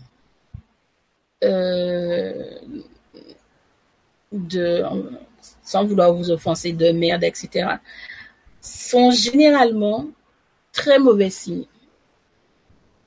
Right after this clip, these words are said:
Ton petit frère est bloqué entre deux mondes.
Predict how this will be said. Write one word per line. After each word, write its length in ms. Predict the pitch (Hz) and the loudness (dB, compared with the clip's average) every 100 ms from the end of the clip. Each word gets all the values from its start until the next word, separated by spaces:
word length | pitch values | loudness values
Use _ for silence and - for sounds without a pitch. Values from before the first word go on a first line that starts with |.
| _ _ _ _ _ _ _ _ _ _ _ _ _ _ _ _ _ _ | _ _ _ _ _ _ _ _ _ _ _ _ _ _ _ _ _ _
Ton 180 | 254 262 | 2 2
petit 200 | - 339 | 0 -4
frère 320 | - 262 254 | 0 2 4
est 120 | 247 | 4
bloqué 540 | 214 208 202 233 240 262 | 4 2 2 -2 -4 -4
entre 340 | - 202 - 190 | -6 -6 -4 -4
deux 240 | 175 202 | -2 0
mondes. 480 | 202 185 247 254 226 | 0 0 -2 -4 -6